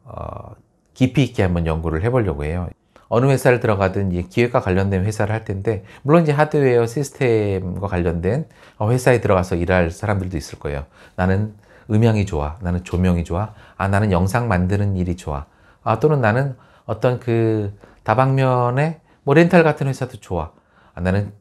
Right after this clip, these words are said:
경호회사가 좋아." 뭐 이런 여러 가지 생각들을 가지고, 어, 시스템과 관련된 회사에 들어갈 수도 있는데, 어, 기본적으로 여러분들이 이제 기획하는 회사에 들어간다라는 전제로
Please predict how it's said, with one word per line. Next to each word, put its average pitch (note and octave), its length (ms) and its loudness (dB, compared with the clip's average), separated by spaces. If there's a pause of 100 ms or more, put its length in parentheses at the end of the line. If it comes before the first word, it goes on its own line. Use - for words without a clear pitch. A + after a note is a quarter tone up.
경호회사가 F2+ 680 0
좋아." - 280 -10 (220)
뭐 D3 120 0
이런 D3 460 2
여러 B2 200 2
가지 A#2+ 320 -2
생각들을 A#2+ 400 -4
가지고, F#2+ 560 -8 (380)
어, G2+ 160 0
시스템과 B2+ 640 0
관련된 F2 440 0
회사에 - 260 -2
들어갈 E2 260 -2
수도 - 180 -12
있는데, D#2+ 500 -6 (280)
어, F#2+ 100 -4
기본적으로 C3 640 2
여러분들이 F2 400 -2
이제 D#2 260 -8
기획하는 G2 580 -4
회사에 F2 500 -4
들어간다라는 F2+ 1000 0
전제로 F#2+ 680 0